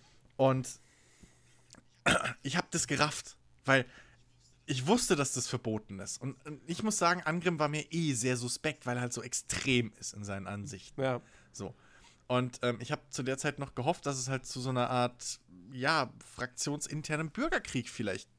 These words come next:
Speaker 1: Missionsquest kommt. So. Weil ja schon untereinander die Fraktionen innerhalb der Berserker auch sehr stark gegeneinander schießen.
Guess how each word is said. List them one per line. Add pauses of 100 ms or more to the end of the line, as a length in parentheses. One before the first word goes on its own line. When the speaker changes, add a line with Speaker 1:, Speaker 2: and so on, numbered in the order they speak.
(120)
Speaker 1:
Missionsquest
kommt. (400)
So. (240)
Weil
ja
schon (380)
untereinander
die
Fraktionen (160)
innerhalb
der
Berserker
auch
sehr
stark
gegeneinander
schießen.